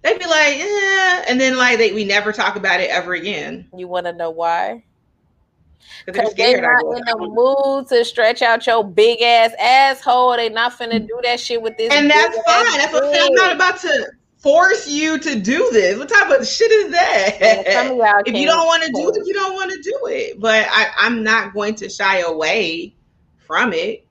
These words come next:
Speaker 2: Some of y'all
Speaker 1: If it doesn't work,
Speaker 2: can't
Speaker 1: it doesn't work. And I would gladly come back and tell y'all, like, "Yo,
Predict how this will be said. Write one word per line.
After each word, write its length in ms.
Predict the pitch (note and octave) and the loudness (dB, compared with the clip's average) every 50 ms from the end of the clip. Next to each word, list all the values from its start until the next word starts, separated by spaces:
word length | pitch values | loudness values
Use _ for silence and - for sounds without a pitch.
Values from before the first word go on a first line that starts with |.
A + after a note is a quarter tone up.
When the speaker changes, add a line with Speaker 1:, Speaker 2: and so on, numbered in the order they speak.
| _ _ _ _ _ | _ _ _ _ _
Speaker 2:
Some 220 | _ - - G#3 A3 | _ -8 -8 -6 -6
of 60 | A3 | -2
y'all 200 | G#3+ G#3 F#3+ F#3 | 0 2 2 2
Speaker 1:
If 60 | G3 | 2
it 80 | A3+ A#3 | 2 4
doesn't 300 | - A3 A#3 A3+ B3 A#3 | 4 4 4 4 0 0
work, 140 | A3 A3 - | 0 0 0
Speaker 2:
can't 100 | B3+ B3+ | 0 -2
Speaker 1:
it 80 | A#3 G#3 | -2 0
doesn't 300 | A3 A3+ A#3 A3+ A3+ G#3+ | 0 0 0 0 -6 -2
work. 180 | A#3 C4+ C#4 A#3+ | -2 -2 0 0
And 80 | G#3+ | 0
I 100 | G#3+ G#3+ | 0 0
would 140 | G#3+ G#3+ G3+ | 0 -2 -4
gladly 480 | F#3 F#3+ G3 G#3 A3 A3+ F#3 G3 G#3 G#3 | -6 -4 -2 0 2 2 2 0 -2 -4
come 200 | - A3 F#3+ F3+ | -4 -4 -4 -2
back 220 | F3+ E3+ E3+ - | -2 -2 -2 -4
and 100 | F3 F3 - | -10 -14 -8
tell 200 | G3+ F#3 F3 E3+ | -6 -4 -4 -2
y'all, 280 | E3 D#3 D3 C#3+ D3 | -2 -4 -4 -4 -6
like, 260 | C#3+ C#3+ D3 D3 C#3 | -6 -6 -6 -6 -6
"Yo, 340 | D#3+ E3 D3+ C3+ A2 G#2 - | -6 -6 -4 -4 -6 -10 -14